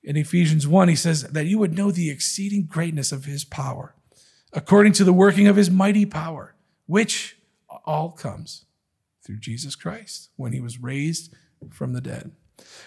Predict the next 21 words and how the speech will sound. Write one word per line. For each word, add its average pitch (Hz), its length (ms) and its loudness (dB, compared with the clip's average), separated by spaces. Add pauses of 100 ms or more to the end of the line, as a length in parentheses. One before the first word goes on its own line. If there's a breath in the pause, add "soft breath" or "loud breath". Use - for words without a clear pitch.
Knowing 202 300 8
the 202 80 8
power 214 460 6
of 180 160 2
his 180 180 2
resurrection 190 600 4
is 180 100 2
having 185 240 2
the 165 120 2
Holy 214 260 6
Spirit 220 440 2
in 220 220 2
you 180 300 4 (360 loud breath)
and 196 160 4
working 190 560 4 (260 soft breath)
through 214 420 6
you. 196 540 6 (680)
It's - 160 -12
available 170 480 -4
to 214 300 -8
us - 400 -20